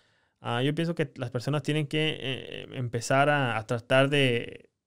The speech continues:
ahorrar dinero para tratar de protegerse a ellos mismos por si algo pasa,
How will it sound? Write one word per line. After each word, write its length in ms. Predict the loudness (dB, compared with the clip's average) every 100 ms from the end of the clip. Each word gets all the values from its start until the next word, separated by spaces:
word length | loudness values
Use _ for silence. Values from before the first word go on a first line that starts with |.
| _ _
ahorrar 380 | -6 -2 2 2
dinero 460 | 2 2 2 2 2
para 200 | 0 0
tratar 400 | -4 -2 0 2
de 400 | 2 2 2 -4 -8
protegerse 500 | -6 -2 -2 0 0
a 60 |
ellos 260 | 0 0 -2
mismos 320 | -2 0 -2
por 160 | -4 -4
si 120 | -2
algo 360 | 0 0 -2 0
pasa, 540 | 0 0 -2 -4